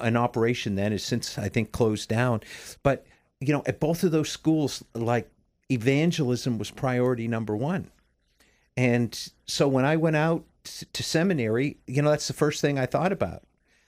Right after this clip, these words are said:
You know, i-, it's like I could have gotten the ministry working in the nursery. We, you know, we had some young kids at that time. But, you know, it's, it's like, it's hard to evangelize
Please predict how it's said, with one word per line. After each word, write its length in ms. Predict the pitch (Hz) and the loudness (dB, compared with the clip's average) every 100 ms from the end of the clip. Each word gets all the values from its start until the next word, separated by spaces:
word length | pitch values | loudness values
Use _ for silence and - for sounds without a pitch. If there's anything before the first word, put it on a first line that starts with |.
| _ _ - | _ _ -4
You 100 | 110 | 0
know, 200 | 117 123 | 2 0
i-, 180 | 110 - | -2 -4
it's 200 | 113 - | -2 0
like 200 | 117 - - - - | -2 -4 -20 -8 -2
I 100 | 113 | -2
could 320 | - 185 170 | 2 2 4
have 280 | 165 123 - _ | 2 -2 -16 _
gotten 240 | - 143 143 | 0 2 2
the 80 | 123 | 2
ministry 880 | 127 135 - - 131 123 120 107 - _ _ _ - | 4 2 -2 0 0 2 0 -4 -8 _ _ _ -2
working 420 | 120 139 135 127 | 0 0 0 0
in 100 | 127 | 0
the 80 | 113 | 2
nursery. 560 | 120 107 - 85 - _ | 0 -2 -6 -8 -10 _
We, 260 | 117 113 110 | -4 -4 -6
you 200 | 104 110 | -6 -4
know, 80 | 117 | -2
we 140 | 107 113 | -2 -2
had 140 | 117 | -2
some 160 | - 104 | -4 0
young 220 | 113 120 | 0 0
kids 300 | - 117 - | -2 -6 -6
at 120 | 101 | -6
that 220 | 101 95 | -4 -4
time. 240 | - 104 104 - - - _ | -6 -6 -8 -10 -20 -20 _
But, 180 | 135 - | -6 -4
you 160 | 135 156 | -2 2
know, 260 | 170 180 - | 2 0 -6
it's, 260 | 131 - - - | -10 -8 -6 -4
it's 240 | 127 - | -4 -4
like, 440 | 139 139 - - _ _ _ _ _ _ _ _ - | -4 -4 -6 -18 _ _ _ _ _ _ _ _ -10
it's 100 | - | -2
hard 280 | 175 202 208 | 2 2 2
to 100 | 180 | 2
evangelize 960 | 123 135 160 - 110 101 87 - - | 2 2 2 0 -2 -2 -2 -8 -12